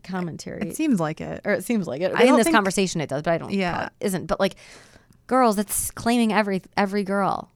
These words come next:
Speaker 2: Yes. And then it's just a cast of white women.
Speaker 1: Yeah. Huh.
Speaker 2: Yeah, we just got somewhere. This is good.
Speaker 1: This is great. And we're only twenty minutes now.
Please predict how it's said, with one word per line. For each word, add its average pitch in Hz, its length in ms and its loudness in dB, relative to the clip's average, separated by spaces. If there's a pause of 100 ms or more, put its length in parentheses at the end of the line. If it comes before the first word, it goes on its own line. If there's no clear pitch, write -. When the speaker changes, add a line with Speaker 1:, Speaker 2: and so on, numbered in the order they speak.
(160)
Speaker 2:
Yes. 185 580 -4
And 196 160 2
then 185 120 0
it's 175 120 -4
just 175 140 -6
a 170 40 -8
cast - 280 -12
of 202 100 -10
white - 180 -14
women. 202 460 -12
Speaker 1:
Yeah. 180 420 -4 (1500)
Huh. 190 160 -14 (580)
Speaker 2:
Yeah, 202 220 -12
we 208 120 -8
just 214 160 -10
got - 180 -14
somewhere. 196 440 -12
This 202 180 -12
is 208 100 -12
good. - 200 -16 (120)
Speaker 1:
This - 160 -8
is 190 120 -6
great. 165 420 -4
And 180 120 -4
we're 180 100 -2
only 170 180 -4
twenty 196 240 -8
minutes 170 280 -6
now. 165 100 -2